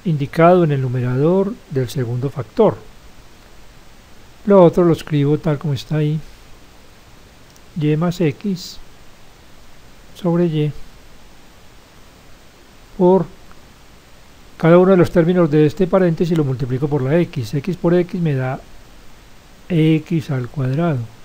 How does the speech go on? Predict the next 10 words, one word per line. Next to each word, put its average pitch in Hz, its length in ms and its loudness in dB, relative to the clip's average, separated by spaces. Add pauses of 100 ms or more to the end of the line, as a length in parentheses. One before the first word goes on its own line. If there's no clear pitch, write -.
(440)
más 175 680 0 (840)
x 160 360 0
por 147 280 -2
y, 202 260 2 (180)
xy, 151 640 -2 (1500)
y 226 220 0
menos 147 340 -2
x 135 260 -6
al 127 120 -4
cuadrado. 113 420 -6